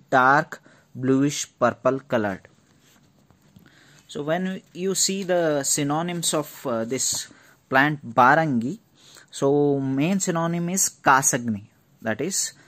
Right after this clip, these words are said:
the one, uh, which is used, uh, for kas or dry cough. Uh, Brahmanya Yashtika, that is the stem is, uh, very thin. Padma,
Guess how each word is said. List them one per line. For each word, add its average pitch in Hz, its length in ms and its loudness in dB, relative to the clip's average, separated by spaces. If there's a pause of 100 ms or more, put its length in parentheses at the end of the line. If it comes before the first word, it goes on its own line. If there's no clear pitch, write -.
(160)
the 120 100 0
one, 147 400 0
uh, 107 460 -4
which 127 260 -6
is 147 400 -2
used, 143 540 -4 (240)
uh, 117 160 -4
for 123 280 0
kas 127 440 4 (220)
or 110 120 -8
dry 110 260 -2
cough. - 480 0 (960)
Uh, 127 420 2 (200)
Brahmanya 180 880 0 (100)
Yashtika, 127 580 -2 (120)
that 110 180 -4
is 143 260 -6
the 113 180 -4
stem - 640 -2
is, 180 380 -2 (180)
uh, 117 220 -2
very 127 420 0 (180)
thin. 131 380 -4 (880)
Padma, 156 520 2